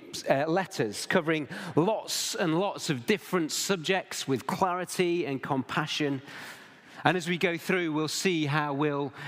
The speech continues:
encounter the central themes of the Christian faith: the cross, church, grace,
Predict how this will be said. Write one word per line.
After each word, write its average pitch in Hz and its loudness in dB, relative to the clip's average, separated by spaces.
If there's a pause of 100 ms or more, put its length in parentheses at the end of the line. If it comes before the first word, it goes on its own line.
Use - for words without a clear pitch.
encounter 160 2
the 131 0
central 175 0
themes 151 2
of 123 -2
the 127 -2
Christian 127 -2
faith: 110 -4 (480)
the 135 2
cross, - -2 (680)
church, - -2
grace, 156 0